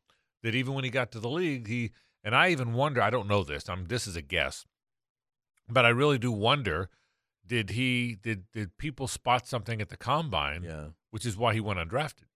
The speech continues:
Speaker 2: It
Speaker 1: You
Speaker 2: would
Speaker 1: got
Speaker 2: make sense that
Speaker 1: yeah,
Speaker 2: he was medically flagged by
Speaker 1: yeah,
Speaker 2: a lot of
Speaker 1: y-,
Speaker 2: teams.
Speaker 1: you wonder, because he, 'cause certainly there are, apart from the Achilles, there's some knee stuff that, that if it's chronic,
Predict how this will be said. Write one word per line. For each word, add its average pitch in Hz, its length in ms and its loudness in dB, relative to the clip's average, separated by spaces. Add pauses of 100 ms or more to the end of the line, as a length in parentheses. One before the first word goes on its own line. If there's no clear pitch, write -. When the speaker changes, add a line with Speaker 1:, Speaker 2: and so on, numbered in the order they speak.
(140)
Speaker 2:
It - 220 -12
Speaker 1:
You 87 60 -10
Speaker 2:
would 90 100 -2
Speaker 1:
got 147 80 4
Speaker 2:
make 98 120 0
sense 95 380 -2
that 120 100 -2
Speaker 1:
yeah, 120 40 -4
Speaker 2:
he 92 80 -4
was 87 160 -4
medically 87 380 -6
flagged 78 480 -12
by - 80 -4
Speaker 1:
yeah, 127 100 0
Speaker 2:
a - 40 -4
lot - 100 -10
of 143 120 -16
Speaker 1:
y-, 139 60 -10
Speaker 2:
teams. 147 140 -10
Speaker 1:
you 147 80 0
wonder, 160 420 -2 (140)
because 127 320 0
he, 123 280 -2
'cause 117 160 -8
certainly 139 380 0
there 123 220 0
are, 123 80 -4 (220)
apart 208 380 0
from 165 160 -6
the 143 80 0
Achilles, 120 540 -4 (400)
there's 120 180 -4
some 120 220 -2
knee 175 140 0
stuff 107 400 0
that, 101 180 -8
that 98 180 -10
if 107 160 -10
it's 104 140 -8
chronic, 151 640 0